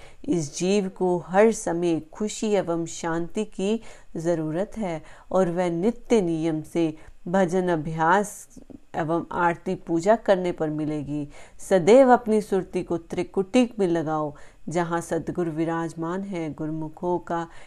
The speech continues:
यही धर्म है कि सद्गुरु के वचनों पर आचरण कर जीवन का कल्याण करें।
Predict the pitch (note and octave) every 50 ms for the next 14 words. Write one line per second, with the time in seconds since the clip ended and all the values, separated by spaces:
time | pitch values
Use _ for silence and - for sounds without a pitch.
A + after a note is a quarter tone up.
0 | - - - F3 E3 E3 E3 E3 F#3+ G3 E3 F#3 F3 E3 D#3+ E3+ G3+ G#3+ G#3 G#3+
1 | G3+ F#3 E3 - - F3+ F3 - - F3+ E3+ F3 - - G3+ A3 A3+ A#3 - A#3
2 | G#3+ E3+ D#3+ E3 E3 - - F3 F3 E3 - F#3 F3 - - - D#3+ D#3+ E3 D#3+
3 | - - - F3 E3+ E3 D#3+ - F#3 A3 B3+ C4 B3 - - - - - - -
4 | E3 E3 F3+ F3 D#3+ F3+ F#3 F#3+ F#3+ - F#3 F3 - - D#3+ D3 C#3+ D3 D3+ D3
5 | D#3 F#3 G#3+ - - A#3 - A#3+ F#3 D3+ D#3+